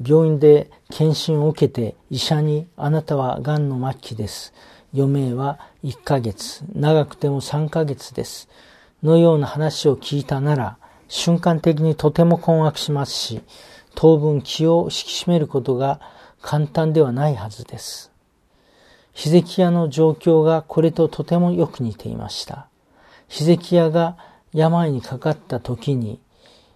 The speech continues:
預言者イザヤが訪れて、神様から聞いた言葉を伝えながら、「あなたはもうし-、もうじき死ぬので、家を整理してください。あなたは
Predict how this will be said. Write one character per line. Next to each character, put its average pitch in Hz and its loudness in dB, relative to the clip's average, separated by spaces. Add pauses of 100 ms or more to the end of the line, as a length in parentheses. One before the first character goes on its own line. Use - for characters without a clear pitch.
(760)
預 139 0
言 156 2
者 - -6 (100)
イ 147 -2
ザ 160 4
ヤ 131 -2
が 147 -4 (1300)
訪 143 -2 (140)
れ 120 -2
て、 - -10 (240)
神 156 0
様 131 -6
か 156 -2
ら 139 -2
聞 147 -6
い 139 -6
た 151 -2
言 139 -6
葉 147 0
を 120 -2
伝 147 -4
え 147 0
な 143 -2
が 123 -4
ら、 98 -8 (580)
「あ 139 -2
な 170 4
た 170 0
は 139 0
も 147 -2
う 127 -6
し-、 - -8 (460)
も 143 0
う 151 2
じ 147 -2
き 147 -6
死 - -4
ぬ 151 2
の 123 -4
で、 104 -8 (880)
家 147 4
を 139 4
整 156 0
理 131 0
し - -10
て 143 0
く 110 -14
だ 110 -8
さ 123 -12
い。 - -10
あ 120 -6
な 139 -4
た 139 -8
は 139 -8